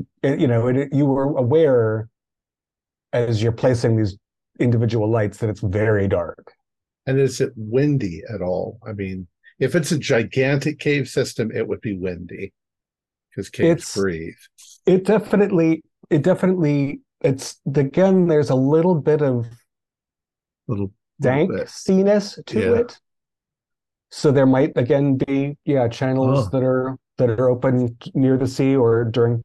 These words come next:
Speaker 1: some tides.
Speaker 2: We
Speaker 1: Smells
Speaker 2: could actually
Speaker 1: mostly
Speaker 2: go
Speaker 1: clean.
Speaker 2: underwater, yeah.
Speaker 1: If you, um,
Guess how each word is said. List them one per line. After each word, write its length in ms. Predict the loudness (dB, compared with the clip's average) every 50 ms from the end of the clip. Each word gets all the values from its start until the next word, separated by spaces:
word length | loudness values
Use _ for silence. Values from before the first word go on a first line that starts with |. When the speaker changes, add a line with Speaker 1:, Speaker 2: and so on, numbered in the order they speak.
| -12 -8
Speaker 1:
some 220 | -6 -4 -4 -2
tides. 580 | -2 0 2 2 2 2 0 -2 -10 -14 -20 _ _ _ _ _ _ _ _
Speaker 2:
We 80 | -4 0
Speaker 1:
Smells 200 | 2 2 4 4
Speaker 2:
could 100 | 4 2
actually 180 | 4 2 2
Speaker 1:
mostly 220 | 2 0 0 2 0
Speaker 2:
go 60 | 2 2 0 0
Speaker 1:
clean. 200 | 2 2 2 2
Speaker 2:
underwater, 400 | 2 2 0 0 -2 -4 -8 -10 -12
yeah. 120 | -14 -14 -14 -16 -18 -18 _ _ _ _ _ _ _ _ _ _ _ _ _ _ _
Speaker 1:
If 280 | 0 0 0 0 0
you, 400 | 2 2 4 4 2 2 0 0 0
um, 540 | 0 2 2 2 0 0 0 -2 -4 -8